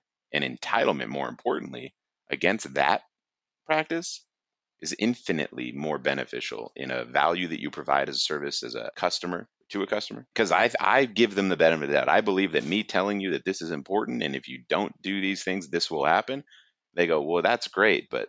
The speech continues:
that's like this tiny little ember burning, and I've got this fire over here, and I'm gonna choose to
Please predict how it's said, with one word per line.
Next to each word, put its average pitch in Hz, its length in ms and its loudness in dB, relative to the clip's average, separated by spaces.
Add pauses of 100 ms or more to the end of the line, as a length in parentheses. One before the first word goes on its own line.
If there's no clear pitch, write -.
(180)
that's 92 260 0
like 107 200 0
this 85 180 -4
tiny 76 360 -4
little 76 260 -2
ember 62 340 -4
burning, 62 560 -8
and 71 80 -2
I've 85 160 0
got 85 200 -2
this 76 160 -4
fire 67 540 2
over 64 220 -6
here, - 160 -8
and 62 100 -4
I'm 82 80 0
gonna 90 160 -2
choose 90 380 -4
to 67 160 -2